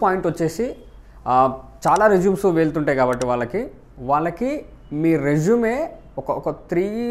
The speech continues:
నుంచి ఫైవ్ సెకండ్స్‌లో మీ రెజ్యూమేని జడ్జ్ చేస్తారు. ఓకే, కాబట్టి మీ రెజ్యూమే షార్ట్‌గా పెట్టాలి. షార్ట్ కంటే ఎట్లా, వన్ పేజ్ కంటే ఎక్కువ ఉండొద్దు. మీరు ఫ్రెషరే కాబట్టి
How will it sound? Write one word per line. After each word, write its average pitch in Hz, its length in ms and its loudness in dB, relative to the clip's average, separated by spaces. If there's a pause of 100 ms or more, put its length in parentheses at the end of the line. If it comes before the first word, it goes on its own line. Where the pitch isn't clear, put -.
నుంచి 208 240 -4 (200)
ఫైవ్ 156 180 2
సెకండ్స్‌లో 180 540 -4
మీ 165 60 2 (260)
రెజ్యూమేని 151 420 0
జడ్జ్ 120 160 -2
చేస్తారు. 117 360 -2 (760)
ఓకే, 185 160 -4 (600)
కాబట్టి 214 340 4 (560)
మీ 165 140 6
రెజ్యూమే 254 340 6 (560)
షార్ట్‌గా 196 360 6
పెట్టాలి. 117 240 0 (320)
షార్ట్ 196 260 2
కంటే 185 220 0
ఎట్లా, 165 180 0 (580)
వన్ 165 220 4
పేజ్ 190 220 0
కంటే 170 180 0
ఎక్కువ 160 160 -4
ఉండొద్దు. 113 260 -2 (160)
మీరు 135 120 -4 (100)
ఫ్రెషరే 180 420 0
కాబట్టి 170 380 -2